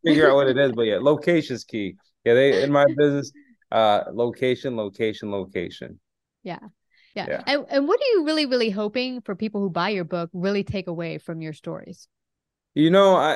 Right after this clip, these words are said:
Speaker 1: I want people to learn. I want people to be inspired, 'cause people always ask me, "How did you do it?" I, and I mean, obviously the book, uh, you know, with all the chapters, we'll be able to tell, uh, you know, uh,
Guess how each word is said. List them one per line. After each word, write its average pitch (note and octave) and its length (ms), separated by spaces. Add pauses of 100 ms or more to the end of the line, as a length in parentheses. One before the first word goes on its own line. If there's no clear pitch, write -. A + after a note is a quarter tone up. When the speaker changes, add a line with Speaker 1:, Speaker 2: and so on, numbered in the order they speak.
Speaker 1:
I C#3+ 140
want D#3+ 280
people D3 260
to C3 80
learn. A#2+ 380
I A#2 80
want A2+ 260
people G#2+ 220
to G2+ 80
be G#2+ 160
inspired, G#2 640
'cause G#2 220
people E3+ 280
always B2 220
ask A2+ 160
me, G2 100
"How B2+ 140
did B2 120
you A#2+ 80
do G2 280
it?" G2 60
I, A2 340
and B2+ 200
I A#2 120
mean, A2 320 (640)
obviously B2+ 320
the G2 80
book, B2 440 (460)
uh, - 140
you A#2 120
know, G#2+ 140
with G2 80
all A#2+ 160
the A2+ 100
chapters, - 460
we'll A2 80
be G#2+ 120
able F#2+ 180
to F#2 80
tell, G2+ 400
uh, F#2+ 320
you B2 100
know, G2 300
uh, F2+ 380